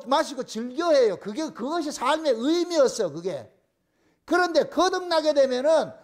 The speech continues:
그 죄를 먹고 마시는 것으로부터 벗어난다니까. 그게 우리가 죄를 안 짓는다는 얘기가 아니고,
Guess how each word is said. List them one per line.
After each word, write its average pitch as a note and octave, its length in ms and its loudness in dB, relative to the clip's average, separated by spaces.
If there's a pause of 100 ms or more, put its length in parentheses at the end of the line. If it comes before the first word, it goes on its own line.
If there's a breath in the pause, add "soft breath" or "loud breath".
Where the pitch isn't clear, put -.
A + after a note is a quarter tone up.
(260 soft breath)
그 F#4 340 2
죄를 D4+ 360 4
먹고 D#4 400 -2
마시는 E4 580 -2
것으로부터 B3+ 600 0
벗어난다니까. B3 800 0
그게 C4+ 340 0
우리가 A3 260 -2
죄를 C#4+ 320 2 (100)
안 F#3 120 -8
짓는다는 E4 440 -2
얘기가 D4 340 -2
아니고, A#3+ 440 -2